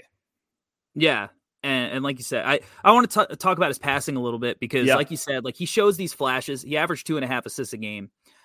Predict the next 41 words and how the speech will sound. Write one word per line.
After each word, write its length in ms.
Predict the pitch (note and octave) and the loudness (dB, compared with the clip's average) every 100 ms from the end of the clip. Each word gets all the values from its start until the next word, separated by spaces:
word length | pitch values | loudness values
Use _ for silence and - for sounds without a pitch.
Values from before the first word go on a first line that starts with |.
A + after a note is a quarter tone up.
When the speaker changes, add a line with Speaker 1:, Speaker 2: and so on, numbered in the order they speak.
| - | -8
Speaker 1:
where, 500 | B2 C3 B2 B2 A#2 | 0 2 2 2 0
you 80 | C3 | -2
know, 100 | A#2+ | -6
he'll 120 | C3 | -4
get 220 | C3 C3 | -2 -2
the 60 | C#3 | -2
ball 400 | A#2 B2 C3 C#3 | -2 2 2 0
and 140 | A2+ | -4
he's 240 | A2+ B2 A2+ | -6 -8 -6
just 280 | B2 A#2 B2 | -6 -6 -4
like, 200 | G#2 - | -6 -8
he's 180 | A2+ A#2 | -14 -4
got 220 | B2+ C3+ | 0 0
the, 160 | C3+ - _ _ _ _ | -2 -4 _ _ _ _
those 200 | B2 A#2 | -6 -6
long 280 | A#2+ A#2+ B2+ | -2 -2 -2
arms. 400 | G2+ A#2+ B2+ C3 | 0 0 0 -4
He'll 140 | A#2 - _ _ | -12 -16 _ _
put 100 | D#3 | -8
the 80 | C#3 | -6
ball 300 | C3 C3 C#3+ | -2 2 2
two 240 | - D3 | 0 -8
hands 320 | C3 C3 C#3 C#3+ | -4 -4 -2 -2
over 240 | C#3 C#3 | 0 0
his 120 | B2 | -2
head 220 | B2 B2+ | -2 -2
and 140 | C3+ A#2+ | -4 -6
just 180 | B2+ - | -8 -10
fire 720 | - - B2 C3 C#3 C#3 A#2+ | -16 -2 6 6 6 4 2
a, 240 | G#2+ G2+ | -2 -4
a, 100 | A2+ A#2 | -6 -6
a 40 | - | -8
pass 380 | - B2 C3 - | -2 -2 -2 -4
across 300 | C#3 B2 - | -4 -4 -6
the 80 | |
court 340 | - C3 C3 - | -8 -2 -2 0
right 180 | C3 C3 | -2 -2
to 80 | |
the 80 | C3+ | -6
shooting 340 | B2+ C3+ B2 B2+ | -4 -4 -4 0
pocket. 440 | C3 B2+ C3+ - | 4 4 2 -6